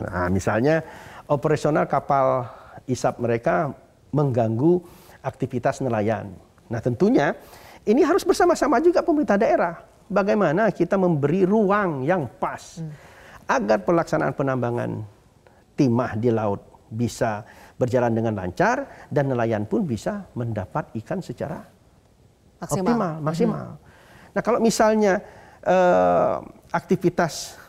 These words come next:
Speaker 1: tambang mengganggu nelayan, nelayan pun bisa kurang
Speaker 2: Ya.
Speaker 1: pendapatannya.
Speaker 2: Ya.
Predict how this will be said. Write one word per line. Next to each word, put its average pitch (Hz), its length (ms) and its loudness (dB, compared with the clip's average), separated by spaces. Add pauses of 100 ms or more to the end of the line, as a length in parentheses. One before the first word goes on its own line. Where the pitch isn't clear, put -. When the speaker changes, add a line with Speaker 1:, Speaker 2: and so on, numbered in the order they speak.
Speaker 1:
tambang 156 460 2
mengganggu 151 500 2
nelayan, 135 480 0 (640)
nelayan 196 480 0
pun 320 480 -2
bisa 170 320 0
kurang 240 460 -4
Speaker 2:
Ya. - 40 -20
Speaker 1:
pendapatannya. 175 720 -2
Speaker 2:
Ya. 165 120 -10